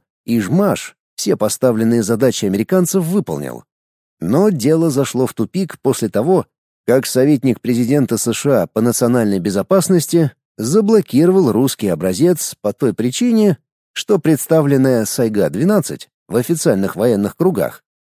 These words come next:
рассматривалась как прежде всего образец,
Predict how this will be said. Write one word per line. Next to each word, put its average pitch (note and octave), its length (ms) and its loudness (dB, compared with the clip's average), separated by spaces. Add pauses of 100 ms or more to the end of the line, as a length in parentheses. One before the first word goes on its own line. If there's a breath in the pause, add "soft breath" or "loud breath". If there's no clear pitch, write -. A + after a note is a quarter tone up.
(100)
рассматривалась F3+ 800 0
как E3 360 0
прежде F#3 420 0
всего C#3 400 0
образец, C3+ 680 0